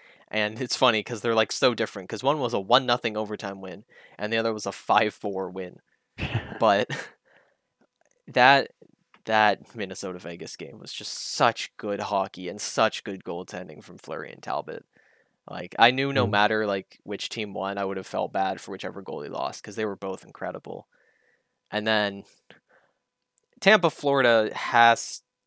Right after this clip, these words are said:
Speaker 1: yeah, that's probably, game one was probably the game of the playoffs, was it not? <laughs> That,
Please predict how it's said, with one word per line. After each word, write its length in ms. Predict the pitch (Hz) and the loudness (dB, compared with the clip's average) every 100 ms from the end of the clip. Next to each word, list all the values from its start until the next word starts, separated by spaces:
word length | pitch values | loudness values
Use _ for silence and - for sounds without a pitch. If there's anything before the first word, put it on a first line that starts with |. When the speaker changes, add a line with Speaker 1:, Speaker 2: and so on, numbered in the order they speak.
| _ | _
Speaker 1:
yeah, 220 | 123 135 123 - | -2 0 0 4
that's 180 | 143 127 | 4 4
probably, 500 | - 113 104 98 101 _ - | 2 0 0 -6 -8 _ -2
game 200 | 156 135 | 0 2
one 180 | 110 101 | -2 -4
was 140 | 98 | -8
probably 460 | - 113 101 95 92 | -4 0 0 -2 -10
the 100 | 98 | -10
game 200 | 82 87 | -12 -12
of 60 | - | -14
the 80 | |
playoffs, 440 | - - - - - | -10 -8 -8 -10 -14
was 140 | - | -14
it 80 | - | -10
not? 300 | 113 113 - _ _ | -6 -6 -8 _ _
<laughs> 220 | - - - - - _ - | -14 -14 -16 -20 -20 _ -2
That, 340 | 117 110 107 | 4 6 6